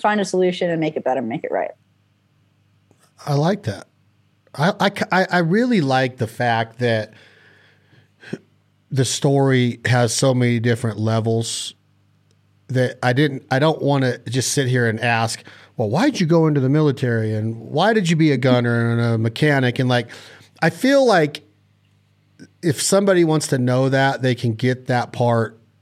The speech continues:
Speaker 2: of the Kirstie Ennis story. It's out there.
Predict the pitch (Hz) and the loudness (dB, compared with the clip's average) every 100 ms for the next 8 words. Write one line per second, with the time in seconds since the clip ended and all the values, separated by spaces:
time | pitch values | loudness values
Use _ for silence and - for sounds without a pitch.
0 | _ _ _ - _ - - - 131 120 | _ _ _ -20 _ -20 -14 -4 -2 0
1 | - 131 117 123 117 110 - 123 110 104 | 0 -2 0 0 0 0 -2 0 0 0
2 | 120 - 143 135 139 139 135 131 123 | 0 -2 -2 0 0 0 0 0 -2